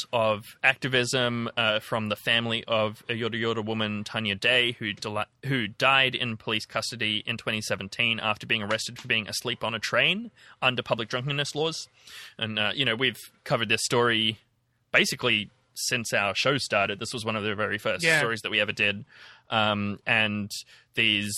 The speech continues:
Speaker 1: laws have, and this activism leading to it have been, um, just incredible. Uh, so, yeah,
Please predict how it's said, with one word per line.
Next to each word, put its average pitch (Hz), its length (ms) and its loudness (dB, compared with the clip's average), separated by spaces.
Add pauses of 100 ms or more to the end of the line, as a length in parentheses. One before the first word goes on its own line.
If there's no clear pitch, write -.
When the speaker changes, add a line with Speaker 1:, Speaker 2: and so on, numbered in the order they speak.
Speaker 1:
laws 123 380 4
have, 113 160 -4 (200)
and 113 240 -2
this 110 220 -2
activism 135 520 2
leading 131 320 2
to 127 160 4
it 113 80 2
have 110 120 -2
been, 110 480 4
um, 101 480 0 (1040)
just 165 180 2
incredible. 107 600 -2
Uh, 107 200 4
so, 113 280 0
yeah, 113 220 2